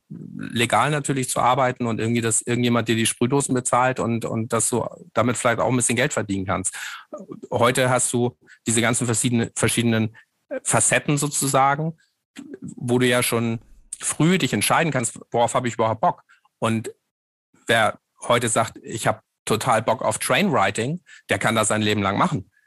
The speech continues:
So, der, der fängt ja nicht da, oder der macht das ja nicht, weil er, weil er irgendwie in zwei Jahren damit irgendwie in der Galerie hängen will. Nicht unbedingt. Aber die Möglichkeiten gibt's heute sogar auch noch. Also aus dem illegalen Trainwriting vielleicht sogar auch eine Galeriekarriere zu machen. Also, äh,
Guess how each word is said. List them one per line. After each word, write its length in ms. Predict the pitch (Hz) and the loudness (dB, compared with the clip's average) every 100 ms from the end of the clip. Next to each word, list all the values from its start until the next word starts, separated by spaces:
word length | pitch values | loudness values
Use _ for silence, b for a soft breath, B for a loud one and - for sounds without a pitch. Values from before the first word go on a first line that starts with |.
| _ | _
So, 160 | - - | -4 -2
der, 180 | 98 - | 0 0
der 160 | - 95 | 0 2
fängt 180 | 123 | 2
ja 80 | 117 | 2
nicht 200 | 110 113 | 0 0
da, 100 | - | 0
oder 180 | 117 107 | 2 2
der 100 | 98 | 2
macht 200 | 110 143 | 2 0
das 120 | 120 | -2
ja 60 | 113 | 0
nicht, 200 | 113 117 | -2 0
weil 140 | 98 | 2
er, 220 | 104 98 - _ _ | 2 0 -2 _ _
weil 140 | - 98 | -2 0
er 160 | 95 | 2
irgendwie 400 | 87 101 101 98 95 | 0 -2 0 0 0
in 100 | 95 | 0
zwei 240 | - 95 | 2 2
Jahren 440 | 101 95 98 - - - | 4 2 0 -6 -10 -2
damit 300 | 101 95 - | 0 -2 -2
irgendwie 340 | 107 98 98 | -4 -2 0
in 60 | 92 | 0
der 80 | 90 | 0
Galerie 300 | 92 110 185 | 0 2 2
hängen 240 | 110 90 | 0 -2
will. 160 | 87 98 b b | -6 -8 b b
Nicht 140 | 101 101 | -2 2
unbedingt. 420 | 98 127 170 92 - _ _ | 2 2 0 -4 -16 _ _
Aber 280 | 113 107 104 | 2 4 2
die 220 | - 151 | 0 2
Möglichkeiten 500 | 156 131 117 95 104 | 4 2 0 0 0
gibt's 200 | 98 - | -2 -2
heute 180 | 98 92 | -2 0
sogar 280 | 98 90 - | 0 2 2
auch 120 | 139 | 0
noch. 220 | 90 - b b - | -2 -4 b b -4
Also 220 | 95 104 | 0 2
aus 200 | 117 - | 2 2
dem 100 | 117 | 2
illegalen 560 | 117 135 113 107 107 - | 2 2 2 2 0 -2
Trainwriting 1000 | - 123 120 117 104 107 107 107 - 98 | 0 0 2 2 2 0 -2 -4 -6 -4
vielleicht 360 | 117 107 104 | 0 2 2
sogar 340 | - 104 101 104 | 0 0 2 2
auch 80 | 101 | 2
eine 120 | 104 | 0
Galeriekarriere 720 | 104 104 139 175 127 101 92 | 0 0 0 0 2 2 0
zu 120 | 90 95 | -2 -2
machen. 260 | 92 98 | -2 0
Also, 360 | 90 92 90 - - | -2 -2 -4 -6 -4
äh, 180 | 82 85 | -2 -2